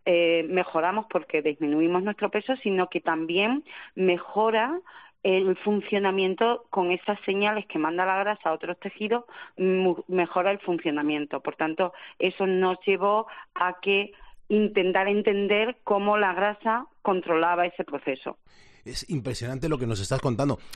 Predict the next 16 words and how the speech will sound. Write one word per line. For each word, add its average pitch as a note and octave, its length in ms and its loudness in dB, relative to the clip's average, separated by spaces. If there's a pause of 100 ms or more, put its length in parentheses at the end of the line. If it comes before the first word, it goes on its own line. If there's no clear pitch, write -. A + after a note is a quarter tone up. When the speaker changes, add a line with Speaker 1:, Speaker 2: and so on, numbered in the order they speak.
(120)
Speaker 2:
Claro, F3 200 2
eh, B2 320 -8
la, D3 140 -10
la C3+ 160 -4
velocidad C3+ 480 -2
de A#3+ 60 -2
actuación F#3+ 440 -2
de F3 60 0
esta D#3 220 -2
quema D#3+ 240 -2
de D3+ 80 -2
grasa C#3+ 280 -4
que C3 80 -6
nos B2 140 -4
estás A#2 220 -4
contando, D3 500 -2